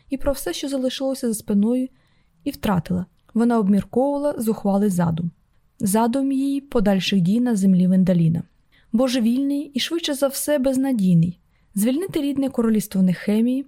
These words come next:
та знищити ключі Верда, за допомогою яких адерландський король збудував свою жахливу імперію. Заради здійснення цього задуму Селена охоче пожертвувала б собою. Тільки дві жертви,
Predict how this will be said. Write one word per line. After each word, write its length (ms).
та 120
знищити 480
ключі 300
Верда, 400
за 120
допомогою 540
яких 460
адерландський 640
король 340
збудував 600
свою 280
жахливу 400
імперію. 440
Заради 400
здійснення 480
цього 260
задуму 500
Селена 400
охоче 420
пожертвувала 720
б 80
собою. 400
Тільки 300
дві 200
жертви, 460